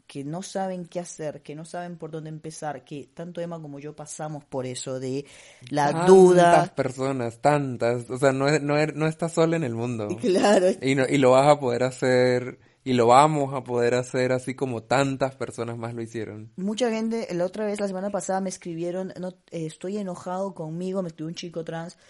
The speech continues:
Speaker 1: "estoy enojado conmigo de ver cómo dejé pasar tanto tiempo sin, sin hacerme cargo de lo que me pasaba". Entonces yo le decía, "Pero,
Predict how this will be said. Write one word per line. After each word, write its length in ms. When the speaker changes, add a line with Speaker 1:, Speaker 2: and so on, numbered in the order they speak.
Speaker 1:
"estoy 260
enojado 420
conmigo 420
de 140
ver 240
cómo 300
dejé 220
pasar 360
tanto 440
tiempo 680
sin, 480
sin 380
hacerme 460
cargo 240
de 60
lo 100
que 80
me 100
pasaba". 420
Entonces 280
yo 60
le 80
decía, 340
"Pero, 400